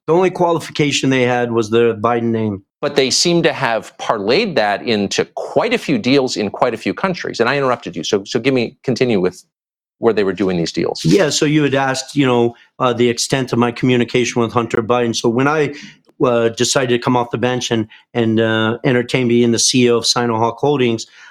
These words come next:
Speaker 1: um, obviously I was brought up to speed on the work that they had been doing in Oman,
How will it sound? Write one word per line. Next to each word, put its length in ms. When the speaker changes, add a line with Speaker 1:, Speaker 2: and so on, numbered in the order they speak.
Speaker 1:
um, 300
obviously 340
I 60
was 160
brought 260
up 120
to 100
speed 320
on 100
the 80
work 300
that 120
they 100
had 120
been 140
doing 320
in 120
Oman, 600